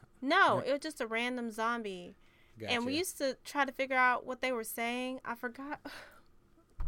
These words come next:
Speaker 1: Um, <laughs> it kinda sounded like they were cursing. I think that's what it was.
Speaker 2: <laughs>
Speaker 1: So, like, my friend Alethea and I would play that.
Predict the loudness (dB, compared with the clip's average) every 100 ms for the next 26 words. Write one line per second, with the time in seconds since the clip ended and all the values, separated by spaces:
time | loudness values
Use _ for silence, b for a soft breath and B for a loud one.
0 | B B B B B B -10 -4 2 4
1 | 4 2 -2 -6 -6 -6 -4 -4 -4 -10
2 | -12 -18 B B -6 12 12 12 10 8
3 | 8 4 4 4 4 2 -2 -2 -2 -2
4 | -2 -2 -4 0 4 4 6 4 4 0
5 | -2 -2 -6 -6 -14 B B B B -10
6 | 0 6 10 10 10 4 -8 -20 -14 0
7 | 0 4 4 4 0 -2 0 0 4 4
8 | 4 0 -2 -2 0 4 6 6 4